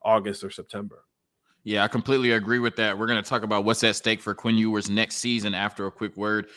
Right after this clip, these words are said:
Speaker 2: from FanDuel. The midway point of the N B A season is here, and now is the perfect time to download FanDuel, America's number one sports book,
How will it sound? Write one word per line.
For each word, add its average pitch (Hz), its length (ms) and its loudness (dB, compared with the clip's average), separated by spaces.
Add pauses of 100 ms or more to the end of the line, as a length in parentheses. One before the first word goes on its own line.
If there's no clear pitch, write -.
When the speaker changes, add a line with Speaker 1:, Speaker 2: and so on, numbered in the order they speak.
(140)
Speaker 2:
from 117 160 -4
FanDuel. 113 500 0
The 107 120 2
midway 123 340 2
point 123 240 -4
of 117 80 -2
the 92 100 -4
N 117 120 -4
B 117 100 0
A 110 100 2
season 117 360 -4
is 98 120 -6
here, 131 280 -2
and 104 180 -6
now 120 240 2
is 107 140 -8
the 107 80 -8
perfect 120 400 -8
time 120 240 -4
to 107 100 -12
download 113 500 -4
FanDuel, 113 600 -4
America's 113 360 -6
number 107 200 -4
one 107 120 -4
sports 110 320 -6
book, 107 220 -6